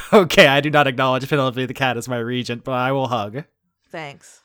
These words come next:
Speaker 2: Awesome, Yorsky. Aw, they love you. Conduit of funk.
Speaker 1: Yeah, there's an alphabetical, so all the Austin jokes were together. It's not, I'm not that popular. It just seems like it when you put 'em in that order.
Speaker 2: Bo right, bitch.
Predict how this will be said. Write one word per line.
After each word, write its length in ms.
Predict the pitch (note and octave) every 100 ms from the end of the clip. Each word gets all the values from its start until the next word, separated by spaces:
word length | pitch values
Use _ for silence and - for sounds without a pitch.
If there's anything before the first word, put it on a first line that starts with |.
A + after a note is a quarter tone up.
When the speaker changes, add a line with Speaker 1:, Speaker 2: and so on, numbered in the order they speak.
| _ _ _ _ _ _ _ _ _
Speaker 2:
Awesome, 480 | - C4+ F4+ F4 B3+
Yorsky. 640 | A#3+ G3 G#3+ - A#3 D#4 -
Aw, 360 | A3+ A#3 B3+
they 100 | C4+
love 280 | D4 C#4+ G#3+
you. 260 | F3 D#3 -
Conduit 540 | - A#3 B3+ A3+ A3
of 140 | B3+ D4
funk. 480 | E4+ C4+ F3 F#3+ A#3+ _ _ -
Speaker 1:
Yeah, 240 | D#3 C#3
there's 160 | C3 C#3
an 60 |
alphabetical, 500 | D3 C#3+ C3+ C3 B2+
so 140 | A#2 B2+
all 140 | A#2+
the 60 | B2
Austin 320 | A#2+ A#2 A#2+
jokes 260 | B2+ A#2+ -
were 80 | A#2
together. 400 | A2 A2 G#2+ G2+
It's 160 | A2 -
not, 120 | D3
I'm 140 | C#3+ D#3
not 160 | D#3
that 260 | C3 B2+ -
popular. 460 | C#3+ B2 A2+ G#2+
It 60 | A2
just 180 | A#2+ -
seems 200 | B2+ G#2+
like 200 | G2+ G2+
it 60 |
when 80 | G#2
you 40 | G#2
put 100 | A#2
'em 100 | G#2
in 60 | G2+
that 160 | G2+
order. 400 | G2+ G#2 F#2+ F#2 _ _ _ _ _ _ -
Speaker 2:
Bo 280 | B3 C#4 C4
right, 340 | G3 E3 -
bitch. 520 | G#3 G3+ A3 - -